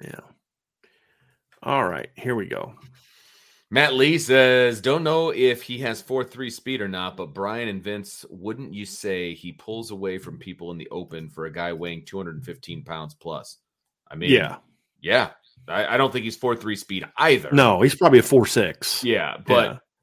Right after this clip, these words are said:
Speaker 1: Yeah.
Speaker 2: on film, he's running away from guys,
Speaker 1: Mm-hmm.
Speaker 2: and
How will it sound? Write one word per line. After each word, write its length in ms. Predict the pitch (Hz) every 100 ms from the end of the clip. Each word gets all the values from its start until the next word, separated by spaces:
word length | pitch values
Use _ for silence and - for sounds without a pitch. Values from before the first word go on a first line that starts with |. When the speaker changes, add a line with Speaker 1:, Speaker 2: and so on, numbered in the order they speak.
| _
Speaker 1:
Yeah. 60 | 123 - _ _ - 113 95 -
Speaker 2:
on 280 | 117 143 135
film, 640 | - 190 139 107 113 104 _
he's 320 | 110 127 117
running 320 | 98 139 139
away 240 | 131 135 120
from 180 | 101
guys, 380 | 98 82 65 -
Speaker 1:
Mm-hmm. 200 | - 92
Speaker 2:
and 440 | 110 107 101 98